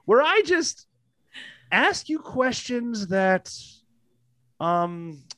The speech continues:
maybe about the Browns, but they're not necess-, that, uh, most of 'em aren't. There's usually, like, only, like, one or two Browns questions in here, but it's just about,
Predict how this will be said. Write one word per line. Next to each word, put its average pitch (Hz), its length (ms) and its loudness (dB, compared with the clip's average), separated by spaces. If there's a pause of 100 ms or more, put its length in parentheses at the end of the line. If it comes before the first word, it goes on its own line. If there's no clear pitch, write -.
(100)
maybe 277 480 2
about 277 300 4
the 254 60 2
Browns, 254 500 0
but - 180 -14
they're 269 100 -6
not 285 180 -6
necess-, 269 300 -6
that, 226 160 0 (100)
uh, 214 200 -4
most 202 340 2
of 208 80 0
'em 196 120 -6
aren't. 135 340 -2
There's 113 200 -4
usually, 160 240 0
like, 135 140 2
only, 123 220 0
like, 110 220 -6
one 107 220 -2
or 107 100 0
two 104 280 -6
Browns 95 380 -12
questions 95 460 -10
in 92 100 -14
here, 95 300 -8
but 156 180 -10
it's 180 200 -12
just - 180 -12
about, 190 420 -4